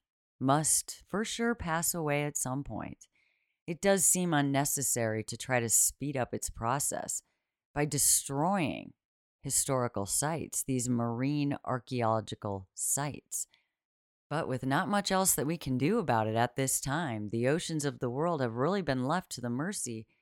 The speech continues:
of the treasure hunters. And it's absolutely becoming an increasing problem. And, you know, the oceans are everywhere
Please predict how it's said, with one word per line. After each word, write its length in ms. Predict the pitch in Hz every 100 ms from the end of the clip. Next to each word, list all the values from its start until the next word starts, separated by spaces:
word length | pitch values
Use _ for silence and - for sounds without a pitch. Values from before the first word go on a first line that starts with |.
| _ _ _ -
of 240 | 135 123
the 80 | 156
treasure 420 | - 143 120 135
hunters. 760 | 117 170 190 101 69 - - - _ _ _ _ -
And 360 | 135 123 120 -
it's 240 | 123 -
absolutely 720 | 123 127 - 127 165 156 131
becoming 720 | 120 117 139 151 131 113 110 -
an 140 | 123
increasing 800 | 117 117 - 143 135 117 107 104 - -
problem. 600 | 117 110 92 78 76 - _ _ _ _ -
And, 320 | 139 135 120
you 80 | 139
know, 160 | 127
the 160 | 127 135
oceans 380 | 143 - 147 139
are 100 | 135
everywhere 580 | 147 165 123 110 98